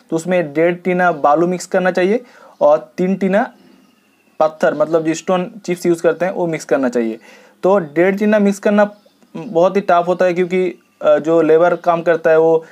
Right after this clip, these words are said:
डेढ़ टीना से कभी, मतलब हिसाब करना प्रॉब्लम होता है, हाफ टीना। तो उसको हम,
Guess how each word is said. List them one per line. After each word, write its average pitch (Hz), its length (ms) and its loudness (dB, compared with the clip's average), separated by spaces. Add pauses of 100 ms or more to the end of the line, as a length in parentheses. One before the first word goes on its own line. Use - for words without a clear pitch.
(200)
डेढ़ 160 240 0
टीना 170 240 2
से 165 160 -8
कभी, 165 240 2 (300)
मतलब 156 300 -2
हिसाब 170 240 -2
करना 170 180 -2
प्रॉब्लम 165 320 0
होता 147 200 -2
है, 160 160 0 (360)
हाफ 151 240 -2
टीना। 156 220 0
तो 165 140 -2
उसको 202 320 0
हम, 185 240 -2